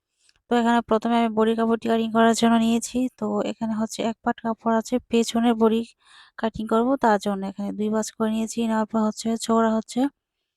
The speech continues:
সাত ইঞ্চি এবং লম্বা নয় ইঞ্চি, বডি লম্বা হচ্ছে নয় ইঞ্চি।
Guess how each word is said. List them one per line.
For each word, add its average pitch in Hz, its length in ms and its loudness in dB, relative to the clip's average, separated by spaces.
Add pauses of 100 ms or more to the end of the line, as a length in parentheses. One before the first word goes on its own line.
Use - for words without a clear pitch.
(280)
সাত 226 320 0
ইঞ্চি 233 260 -4
এবং 226 240 0
লম্বা 214 440 0
নয় 226 220 2
ইঞ্চি, 202 280 -4
বডি 214 260 0
লম্বা 214 320 0
হচ্ছে 220 320 -4
নয় 214 240 -2
ইঞ্চি। 190 260 -8